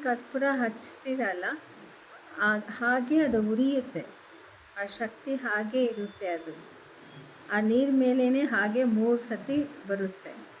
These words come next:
ಆವಾಗ ಮಹಾಲಕ್ಷ್ಮಿ ಉತ್ತರವಾದ ಕೊಟ್ಟಿದ್ದಾರೆ ಅಂತ ಶಕ್ತಿ. ತಾವು ಇಟ್ಟು ನೋಡಿ ಮೂರು ಸತಿ. ಒಬ್ಬೊಬ್ರಿಗೆ ಒಳಗಡೆ ಹೋದ್ರೆ ಯೋಚನೆ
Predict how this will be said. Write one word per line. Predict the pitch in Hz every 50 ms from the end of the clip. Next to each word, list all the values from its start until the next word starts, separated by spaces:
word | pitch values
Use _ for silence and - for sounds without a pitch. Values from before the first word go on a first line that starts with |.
| - - - 208 202
ಆವಾಗ | 202 208 208 208 233 262 240 202
ಮಹಾಲಕ್ಷ್ಮಿ | 180 180 202 226 240 240 233 226 - - 247 247 233 214
ಉತ್ತರವಾದ | 190 - - 226 220 214 214 208 202 220 240 240 -
ಕೊಟ್ಟಿದ್ದಾರೆ | 196 165 - - - 208 196 190 185 180 175 165 160 180 196 196 - 185 - - - - - - - - - - - 180
ಅಂತ | 185 180 - - 254 302 - - - - - - - - - - - - - - -
ಶಕ್ತಿ. | - 170 170 - - - 175 - - - - - - - - - - - - - - - - - - - - - - - - - - -
ತಾವು | 262 277 269 277 302 349 381 370 - - - - - - 262 254
ಇಟ್ಟು | - - 320 294 269 254
ನೋಡಿ | 233 226 220 214 202 180 160 - - - - - - - - - - - 226 233
ಮೂರು | 247 262 269 254 247 -
ಸತಿ. | 254 240 240 247 220 220
ಒಬ್ಬೊಬ್ರಿಗೆ | 220 214 208 240 240 233 233 247 247 240 254 247 233 220
ಒಳಗಡೆ | 214 214 214 226 233 240 240 233 220 214
ಹೋದ್ರೆ | 214 214 208 220 233 302 - - - - - - - - - - - - - 208
ಯೋಚನೆ | 214 208 202 - 226 226